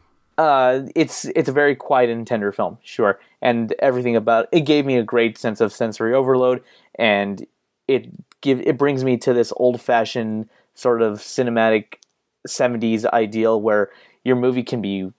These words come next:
weird, but that doesn't make it bad, and you can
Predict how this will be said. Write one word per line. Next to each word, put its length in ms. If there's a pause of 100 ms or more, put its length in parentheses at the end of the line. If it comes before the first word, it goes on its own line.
(260)
weird, 600 (180)
but 200
that 160
doesn't 240
make 140
it 200
bad, 400 (360)
and 600 (440)
you 920 (560)
can 480